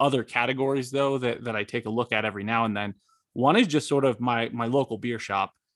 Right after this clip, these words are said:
And, you know, you and I used to go to Craft Beer Cellar all the time in Dallas. That's one of the, like, types of brands, like, they have a t-shirt. I've looked at it all the time because I would just constantly go there. I would never purchase it. It's like, "Oh, maybe next time," and then never bought it. But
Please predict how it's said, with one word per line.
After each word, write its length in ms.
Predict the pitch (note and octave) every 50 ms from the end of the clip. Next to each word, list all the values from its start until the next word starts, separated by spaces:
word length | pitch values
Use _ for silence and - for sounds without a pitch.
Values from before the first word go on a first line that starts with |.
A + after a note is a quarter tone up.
| _ _ _ _ -
And, 320 | - C3 B2 A#2+ A2+ A2
you 80 | A2+ A#2
know, 100 | A#2 G#2 -
you 180 | A#2+ C#3 D3
and 80 | D3+ D3+
I 80 | C#3+
used 200 | C3+ C#3 C3 -
to 60 | - C3
go 60 | B2+
to 80 | B2
Craft 320 | A2+ - - C#3 B2 - -
Beer 140 | C#3+ C3 A#2+
Cellar 260 | - C3+ B2+ B2+ A#2+
all 140 | A#2+ A#2+ A2+
the 60 | A2
time 280 | - - A#2+ A2+ A2+
in 100 | A2 A2
Dallas. 380 | A2+ D3+ D#3 D3+ D3 D3 C3 - - _ _ _ _ _ -
That's 260 | C3+ E3 F3+ F#3+ -
one 280 | F#3+ C#3 C#3 D3 D#3 D#3
of 160 | D#3+ C#3+ C3
the, 200 | B2+ C#3 C#3 C3+
like, 160 | A2+ A#2 A2 - -
types 340 | - - D3 C#3+ C3+ - -
of 140 | A#2+ A2+ G#2+
brands, 300 | A#2 A#2 C3 D3+ E3+ D3+
like, 120 | C3 A2 _ -
they 200 | A#2 C3+ C#3+ C3+
have 280 | - - C3+ C3+ B2
a 40 | A#2
t-shirt. 440 | A2 - - A#2+ A2 - - F#2 F2+ - _ _
I've 140 | - C3 C3
looked 200 | D#3 E3+ E3 -
at 120 | E3 D3+ D3
it 80 | C#3+
all 140 | C#3+ C3 B2
the 80 | A2+ -
time 480 | - - A2+ A#2+ C3+ D#3 F3+ F3 - _ _ _ _ - _
because 340 | - C3+ B2+ - D#3 D3+ C#3+
I 100 | E3+ E3
would 140 | D#3 C#3+ C3
just 160 | B2+ A#2+ -
constantly 460 | - - C3 C3 B2 - - A#2+ A2
go 180 | G2+ G2 G2+ G#2+
there. 160 | C3 C3 C3
I 20 |
would 100 | A#2+ A2+
never 180 | A2+ A#2 A2 -
purchase 420 | - - - F#2+ F#2 - B2+ -
it. 60 | C#3+ C#3
It's 100 | C3 C3+
like, 140 | A#2+ A2+
"Oh, 120 | D3+ G3 F3
maybe 260 | B2+ A#2+ A#2 A#2 A#2+
next 280 | G#2+ G#2+ A2 - - -
time," 320 | - G#2+ G2 F#2+ F#2+ F#2+ -
and 120 | A2 G#2+
then 180 | G#2 G2 F#2+ F2+ - _ _
never 240 | A2+ A2+ A2+ G2+ F#2
bought 280 | F#2 G2+ G#2 G#2 G2
it. 140 | F#2 F2+ - _ _ -
But 180 | - C3 -